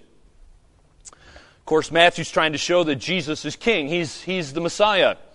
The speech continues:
And the Messiah must die. That is his, his mission. He's come. And, and, and Matthew said this right from the very beginning, didn't he? Matthew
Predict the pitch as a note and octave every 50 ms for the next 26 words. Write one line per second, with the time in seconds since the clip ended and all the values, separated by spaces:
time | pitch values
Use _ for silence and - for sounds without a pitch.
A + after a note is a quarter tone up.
0 | - - - - - - _ _ _ _ _ _ _ _ - - C3 C3+ C3+ C3+
1 | C3+ C3+ C3 C3 C3+ - F3+ F3 F3 E3+ D#3 D#3+ D#3 C#3+ - - D3 E3+ F3+ F#3
2 | F3+ E3 C#3 B2 A#2 A2+ B2 C3+ C#3 D3 C#3+ B2+ - D#3 D3+ C3 - - - C#3
3 | D3 C3+ A#2 C#3+ E3 D#3 - D#3+ C#3 B2 A#2+ B2 - - - E3+ E3+ E3+ E3 D3+
4 | C#3+ B2 - - - - - - - - - - D3 D3 A#2+ D3 E3 D#3 D3 C#3
5 | - E3 D#3+ E3 F#3+ A3 A#3 A3+ - - A3 - - - A#3 G#3+ G3 A3+ - -
6 | G3+ A3 A3+ A#3 - - A#3 A3+ A3+ F3+ A#3 B3+ B3+ B3+ G#3+ B3 G#3 G3+ D4+ D#4+
7 | D4+ A3 F#3 F#3+ C#4 C#4 A3+ E3+ C3+ A#2+ A2+ C#3+ F3+ G3+ G#3 - G#3+